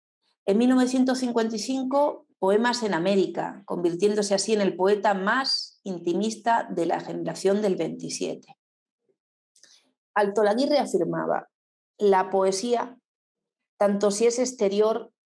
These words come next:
como si es profunda, es mi principal fuente de conocimiento. Me muestra el mundo y con ella aprendo a conocerme a mí mismo.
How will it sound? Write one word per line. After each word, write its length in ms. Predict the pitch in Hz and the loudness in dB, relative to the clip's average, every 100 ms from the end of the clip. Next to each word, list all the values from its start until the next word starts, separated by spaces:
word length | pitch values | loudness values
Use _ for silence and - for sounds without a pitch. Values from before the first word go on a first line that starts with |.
| _ | _
como 300 | - 175 170 | -6 -6 -6
si 160 | 165 226 | -2 0
es 100 | 226 | 0
profunda, 880 | 220 175 - 226 226 226 233 262 _ _ _ _ | -2 -4 -2 -2 0 0 -2 -4 _ _ _ _
es 220 | 214 240 | 2 2
mi 220 | 240 220 | 2 0
principal 680 | 202 185 175 170 165 190 208 | -2 -2 -2 -4 0 0 0
fuente 460 | 202 196 196 190 185 | 0 0 0 0 -4
de 120 | 160 | -4
conocimiento. 960 | 156 160 156 170 165 160 156 156 165 - _ _ _ _ _ _ _ | -4 -4 -6 -6 -4 -4 -4 -10 -16 -20 _ _ _ _ _ _ _
Me 120 | 180 | -2
muestra 380 | 185 196 202 220 | 2 2 2 2
el 140 | 196 185 | 4 4
mundo 520 | 196 202 165 165 - _ _ _ _ _ | 2 2 -2 -6 -10 _ _ _ _ _
y 140 | - 220 | -8 -2
con 200 | 220 233 | 2 2
ella 200 | 277 262 | 2 0
aprendo 420 | 208 254 269 254 | 2 0 2 2
a 80 | 214 | 2
conocerme 680 | 185 175 170 208 233 233 208 | 0 -2 -4 -4 -2 -2 -4
a 40 | |
mí 140 | 175 | -4
mismo. 520 | 170 170 170 170 170 | -6 -8 -4 -4 -6